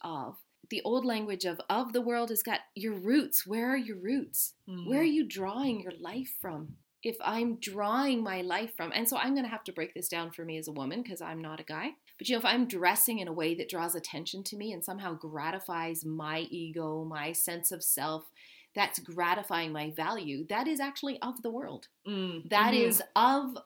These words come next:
Speaker 1: a well to draw life from a place that's not helpful or healthy.
Speaker 2: Mm-hmm.
Speaker 1: And it's gonna dry up and it's gonna become toxic. I can wear the same hemline,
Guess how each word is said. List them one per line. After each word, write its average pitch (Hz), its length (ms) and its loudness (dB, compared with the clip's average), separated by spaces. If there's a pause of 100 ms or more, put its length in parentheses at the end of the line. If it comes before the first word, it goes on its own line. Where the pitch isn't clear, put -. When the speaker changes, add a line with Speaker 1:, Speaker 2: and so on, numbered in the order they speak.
(120)
Speaker 1:
a 202 120 4
well 190 800 0 (920)
to 202 100 -6
draw 185 320 2
life 196 340 0 (140)
from 214 240 2
a 262 80 0
place - 600 -4 (400)
that's 226 200 0
not 240 160 0
helpful 175 520 -6
or 185 120 -10
healthy. 190 520 -10 (280)
Speaker 2:
Mm-hmm. 170 360 -8
Speaker 1:
And 226 80 4
it's 208 140 2
gonna 233 260 0
dry 170 340 0
up 202 140 2
and 190 100 -4
it's 185 120 0
gonna 196 180 -6
become 202 420 -10
toxic. - 600 -16 (160)
I 220 140 0
can 240 200 0
wear 185 420 -2
the 208 100 -4
same 214 360 2
hemline, 220 680 -2